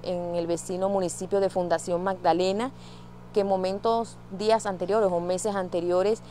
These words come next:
ella, Geraldine, para evitar cualquier tipo de violencia, se dirigió hacia la casa de unos familiares en Valledupar,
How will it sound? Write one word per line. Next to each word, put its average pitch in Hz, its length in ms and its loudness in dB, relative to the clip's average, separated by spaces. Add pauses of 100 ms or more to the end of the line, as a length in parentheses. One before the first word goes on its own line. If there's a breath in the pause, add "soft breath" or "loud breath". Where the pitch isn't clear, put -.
(280 loud breath)
ella, 202 340 4 (400)
Geraldine, 180 520 4
para 202 220 4
evitar 175 440 4
cualquier 185 480 2
tipo 208 280 0
de 190 120 4
violencia, 185 520 0
se 190 160 -2
dirigió 196 640 2
hacia 196 240 2
la 180 140 -2
casa 180 280 0
de 190 60 2
unos 196 160 -2
familiares 175 640 2 (380 loud breath)
en 220 220 0
Valledupar, 180 760 4